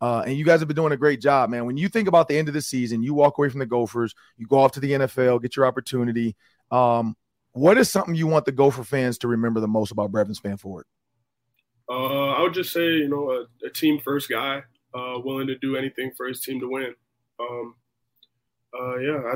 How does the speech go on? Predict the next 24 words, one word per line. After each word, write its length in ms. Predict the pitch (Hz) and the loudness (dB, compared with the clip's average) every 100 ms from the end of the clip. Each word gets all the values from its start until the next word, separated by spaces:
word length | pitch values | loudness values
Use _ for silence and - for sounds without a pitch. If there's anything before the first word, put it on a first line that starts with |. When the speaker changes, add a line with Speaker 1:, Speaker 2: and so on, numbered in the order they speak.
| - | -4
Speaker 2:
I, 40 | |
I, 160 | 123 143 - | -2 -2 -4
I 100 | 135 | -4
just 220 | 139 139 | -4 -4
say 140 | 139 131 | -2 -2
that. 280 | 139 123 - _ - | -2 -2 -6 _ -14
Um, 400 | 123 127 123 127 _ _ _ _ _ | -12 -10 -12 -16 _ _ _ _ _
you 80 | 131 | -4
know, 160 | 131 | -2
I, 300 | 131 135 131 | 0 0 0
I've 100 | 139 | 4
really 220 | 139 143 135 | 6 6 6
enjoyed 260 | 131 135 | 2 2
my 140 | 127 127 | 0 -2
time 280 | 131 131 | -2 -2
here, 380 | 131 131 139 - - | 0 -2 -4 -14 -6
and 160 | 123 123 | -2 -2
I 80 | |
look 220 | 123 131 - | -2 -4 -2
forward 240 | 127 123 | -2 -2
to 40 | |
this 200 | 123 120 | -4 -4
last 260 | 127 123 120 | -2 -2 -2
season. 420 | 127 127 135 131 | -4 -4 -4 -6